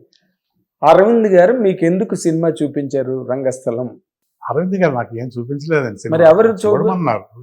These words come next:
Speaker 1: ఎందుకు?
Speaker 2: "చూసారా రంగస్థలం చూసారా?" అని అడిగాడు నన్ను ఒక పెళ్ళిలో కలిసినప్పుడు.
Speaker 1: ఉమ్.
Speaker 2: "చూడలేదండి" అని.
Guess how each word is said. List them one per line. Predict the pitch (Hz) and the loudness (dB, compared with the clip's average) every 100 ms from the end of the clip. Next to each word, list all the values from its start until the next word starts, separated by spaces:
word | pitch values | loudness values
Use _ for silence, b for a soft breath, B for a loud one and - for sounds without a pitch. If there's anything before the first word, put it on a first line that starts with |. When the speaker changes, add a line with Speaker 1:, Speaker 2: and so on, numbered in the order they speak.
| 113 170 | -12 -2
Speaker 1:
ఎందుకు? | 170 208 220 202 175 | -2 0 -2 -2 -4
Speaker 2:
"చూసారా | 175 165 143 175 - _ _ _ _ _ - | 0 2 4 4 0 _ _ _ _ _ -6
రంగస్థలం | 131 151 175 175 156 | -2 0 0 0 0
చూసారా?" | 151 165 156 | 2 4 6
అని | 190 | 6
అడిగాడు | 156 160 151 | 4 4 4
నన్ను | 117 110 120 117 | 2 -8 -8 -4
ఒక | 117 123 | -2 2
పెళ్ళిలో | 131 156 131 | 6 6 4
కలిసినప్పుడు. | 98 117 113 110 95 _ _ 165 | 2 -4 -4 -12 -14 _ _ -10
Speaker 1:
ఉమ్. | 160 135 107 120 _ _ _ _ _ _ - | -8 -8 -12 _ _ _ _ _ _ _ 0
Speaker 2:
"చూడలేదండి" | 143 156 160 147 147 | 4 6 6 4 0
అని. | 143 107 | -2 -4